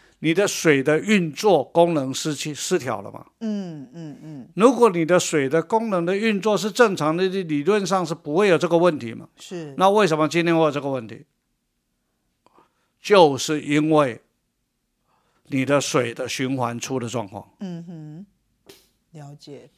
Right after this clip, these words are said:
Speaker 1: 中医的水循环是非常非常复杂的。
Speaker 2: 嗯。
Speaker 1: 哦，那各位如果有机会、有兴趣的，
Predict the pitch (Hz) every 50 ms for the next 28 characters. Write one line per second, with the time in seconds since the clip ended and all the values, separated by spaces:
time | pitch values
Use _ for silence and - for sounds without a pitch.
0 | _ _ _ _ _ _ _ _ - - 240 247 247 262 262 262 240 220 180 -
1 | - 143 127 - 139 139 135 139 135 131 127 127 165 156 - - 202 208 208 170
2 | 165 151 147 135 147 170 160 139 143 135 131 - - 180 156 143 - 120 - -
3 | - - _ _ _ - 214 190 180 160 147 131 123 147 156 _ _ _ _ _
4 | _ _ _ _ - - - - - - _ _ _ _ _ - 151 151 - -
5 | 180 175 175 170 165 151 147 147 151 143 131 127 127 123 - - 160 156 151 151
6 | 170 156 - - _ _ _ _ _ _ _ _ _ _ _ _ _ _ _ -
7 | - 147 143 131 170 196 190 175 147 190 190 170 151 123 -